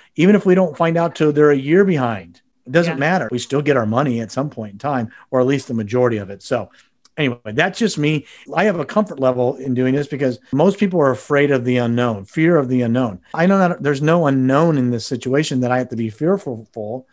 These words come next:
Speaker 1: So I just try to educate that and instill that in others that this is not a big deal if somebody stops paying you. There's ways to cure that situation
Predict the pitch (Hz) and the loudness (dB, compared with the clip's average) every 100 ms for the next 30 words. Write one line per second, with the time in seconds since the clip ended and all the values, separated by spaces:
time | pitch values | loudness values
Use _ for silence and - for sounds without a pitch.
0 | _ _ - 139 127 120 _ - 147 143 | _ _ 0 2 2 -2 _ -4 -4 -4
1 | - 143 131 135 131 - 127 131 123 120 | -2 -2 -2 -4 -4 -4 -2 0 0 0
2 | 123 120 110 135 123 117 110 120 135 117 | -2 -6 -6 -2 -2 -2 -4 -2 -2 -4
3 | 117 110 - _ 127 131 131 127 135 127 | -6 -8 -12 _ -10 -10 -8 -4 -2 0
4 | 113 120 113 120 107 123 117 110 101 113 | -2 -4 -2 -4 -4 -6 -4 -6 -8 -12
5 | - - 131 127 104 98 - _ _ _ | -10 -6 -2 -2 -4 -10 -18 _ _ _
6 | 127 110 120 127 120 - 113 104 107 _ | -8 -2 0 2 0 -4 -4 -4 -10 _
7 | - 127 120 110 104 - _ 135 127 120 | -4 -2 -2 -4 -8 -14 _ -6 -2 -2
8 | 113 113 107 | -2 -4 -10